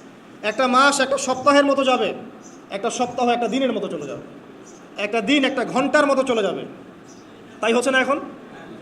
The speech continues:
এই সাত দিন আগে আমরা জুমা পড়লাম, দেখেন সাত দিন। এই যে গত কয়দিন আগেই আপনি কুরবানির পশু জবাই করলেন, আবার কুরবানির ঈদ আপনার সামনে। সময় খুব দ্রুত চলে যাচ্ছে, আমরা বুঝতে পারছি না। এর কারণ হচ্ছে একটা কারণ আমি ফাইন্ড আউট করেছি, সেটা হচ্ছে আমরা এখন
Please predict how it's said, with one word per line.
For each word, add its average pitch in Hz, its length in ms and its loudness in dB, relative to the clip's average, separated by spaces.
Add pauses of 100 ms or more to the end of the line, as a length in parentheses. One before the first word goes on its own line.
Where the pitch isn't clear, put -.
(260)
এই 220 120 0
সাত 247 200 2
দিন 277 200 2
আগে 262 220 2
আমরা 262 160 2
জুমা 262 220 2
পড়লাম, 247 280 0
দেখেন 226 220 0
সাত 220 180 0
দিন। 202 140 -4
এই 269 120 4
যে 294 140 2
গত 277 420 4
কয়দিন 262 280 0
আগেই 269 300 0
আপনি 233 200 -4
কুরবানির 247 380 -2
পশু 247 140 -2
জবাই 240 240 0
করলেন, 214 280 0 (360)
আবার 247 260 2
কুরবানির 240 360 0
ঈদ 240 100 -2
আপনার 220 180 0
সামনে। 202 280 -6 (1120)
সময় 285 360 4
খুব 302 120 0
দ্রুত 330 220 -2
চলে 302 200 2
যাচ্ছে, 240 380 -2 (440)
আমরা 220 160 -4
বুঝতে 254 200 -2
পারছি 240 200 -2
না। 220 80 -4
এর 226 60 -4
কারণ 254 260 0
হচ্ছে 262 340 2 (840)
একটা 254 300 6
কারণ 294 260 6
আমি 277 140 2
ফাইন্ড 254 240 4
আউট 262 80 4
করেছি, 240 160 0
সেটা 220 140 0
হচ্ছে 247 300 0 (1300)
আমরা 254 280 4
এখন 302 440 2